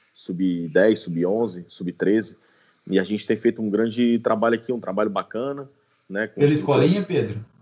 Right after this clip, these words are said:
Speaker 1: É,
Speaker 2: Pela
Speaker 1: isso mesmo.
Speaker 2: escolinha?
Speaker 1: É, pela escolinha. A gente, ano passado, perdemos pro Avaí na final sub-onze.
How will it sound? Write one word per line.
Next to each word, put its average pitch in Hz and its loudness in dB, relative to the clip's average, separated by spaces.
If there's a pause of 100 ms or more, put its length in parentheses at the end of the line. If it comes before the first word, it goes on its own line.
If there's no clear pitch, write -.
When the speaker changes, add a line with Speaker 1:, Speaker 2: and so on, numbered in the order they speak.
(120)
Speaker 1:
É, 120 4
Speaker 2:
Pela 127 2
Speaker 1:
isso 123 -6
mesmo. 139 0
Speaker 2:
escolinha? 127 -4 (120)
Speaker 1:
É, 104 -4
pela 101 -8
escolinha. 110 -6 (520)
A 87 -14
gente, 101 -6
ano 113 0
passado, 120 -2
perdemos 147 -4
pro 151 0
Avaí 131 -2
na 117 -10
final 110 -4
sub-onze. 98 -8